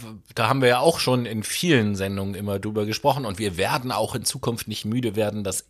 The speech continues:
immer wieder zu tun, ähm, weil,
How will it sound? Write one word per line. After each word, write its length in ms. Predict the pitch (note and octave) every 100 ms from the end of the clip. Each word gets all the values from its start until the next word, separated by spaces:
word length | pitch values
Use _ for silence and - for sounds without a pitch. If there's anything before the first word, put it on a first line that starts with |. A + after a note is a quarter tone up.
| -
immer 340 | D#3 D#3+ C#3+
wieder 240 | B2 A#2+ A2+
zu 160 | -
tun, 360 | F#2 A#2 B2 C3 - - - - - -
ähm, 540 | A2+ A2+ A2 G#2 G2+ G2+ - _ -
weil, 340 | - G2 G#2